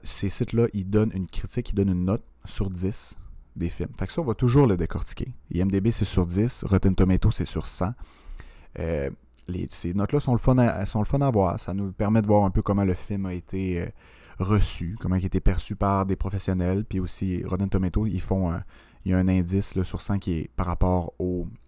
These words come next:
à l'audience, comment que l'audience l'a perçu. Puis il y a un autre indice qui est sur cent qui est par rapport justement à leurs employés qui font des, des critiques, qui sont des, des critiqueurs aguerris, là, si on veut, là.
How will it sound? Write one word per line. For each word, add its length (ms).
à 120
l'audience, 540
comment 180
que 60
l'audience 300
l'a 80
perçu. 300
Puis 100
il 40
y 0
a 40
un 40
autre 120
indice 240
qui 80
est 40
sur 120
cent 140
qui 80
est 60
par 120
rapport 280
justement 240
à 160
leurs 540
employés 420
qui 80
font 180
des, 140
des 120
critiques, 360
qui 60
sont 100
des, 160
des 200
critiqueurs 560
aguerris, 560
là, 120
si 140
on 140
veut, 140
là. 120